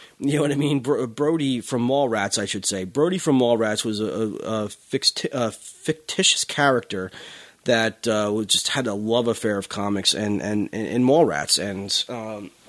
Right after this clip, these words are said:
if you don't li-, if, if you've never seen Mallrats, definitely, uh, go check it out. Because, and I know I, I know I talked about this before, but so Stan Lee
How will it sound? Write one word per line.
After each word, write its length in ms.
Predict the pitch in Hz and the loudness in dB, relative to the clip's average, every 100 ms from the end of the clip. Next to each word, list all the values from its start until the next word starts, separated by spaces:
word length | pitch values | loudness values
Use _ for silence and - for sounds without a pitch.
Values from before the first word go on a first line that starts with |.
| - | -8
if 120 | 151 | -4
you 80 | 170 | -2
don't 160 | 247 180 | 0 0
li-, 120 | 131 | 0
if, 120 | 131 | 0
if 240 | 123 117 | -2 -4
you've 140 | 95 113 | -4 -2
never 260 | 123 175 | 0 2
seen 260 | 180 147 135 | 2 4 4
Mallrats, 600 | 120 117 110 110 110 - - - - - - - 113 | 4 2 2 0 0 -2 -4 -18 -18 -20 -12 -8 0
definitely, 800 | 143 147 151 117 127 120 110 - | 2 4 2 4 4 2 0 0
uh, 360 | 107 104 101 | 0 2 0
go 200 | 101 110 | 0 0
check 260 | 104 101 95 | 2 0 -2
it 80 | 87 | -4
out. 240 | 62 - | -6 -4
Because, 720 | 127 - 185 147 101 98 - - _ _ _ _ _ - - | -4 0 0 0 0 -2 -2 -6 _ _ _ _ _ -6 0
and 120 | 143 | 2
I 120 | 131 | 2
know 240 | 131 151 151 | 2 2 2
I, 160 | 143 - | 0 0
I 140 | 127 | 0
know 160 | 131 151 | 2 2
I 60 | |
talked 300 | 151 147 139 | 0 -2 0
about 180 | 127 123 | 0 0
this 100 | 117 | 0
before, 400 | - - 110 101 | -4 -2 0 0
but 300 | 95 107 - - - - - - - - - - | 0 -2 -2 -12 -14 -14 -16 -16 -16 -18 -10 -2
so 180 | - | 0
Stan 400 | 160 226 240 208 | 2 2 2 4
Lee 340 | 156 143 147 | 4 4 2